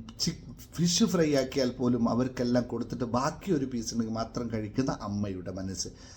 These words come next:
അല്ലെങ്കിൽ പെങ്ങളുടെ മനസ്സ്, അല്ലെങ്കിൽ ഭാര്യയുടെ മനസ്സ്,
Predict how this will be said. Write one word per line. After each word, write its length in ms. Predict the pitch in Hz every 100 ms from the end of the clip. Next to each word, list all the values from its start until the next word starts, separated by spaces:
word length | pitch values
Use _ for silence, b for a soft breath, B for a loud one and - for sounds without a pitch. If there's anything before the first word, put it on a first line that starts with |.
| B
അല്ലെങ്കിൽ 260 | 113 123 123
പെങ്ങളുടെ 440 | 120 117 123 110 101
മനസ്സ്, 380 | 98 95 -
അല്ലെങ്കിൽ 300 | - 117 110 104
ഭാര്യയുടെ 480 | 120 127 135 107
മനസ്സ്, 360 | 98 95 92 -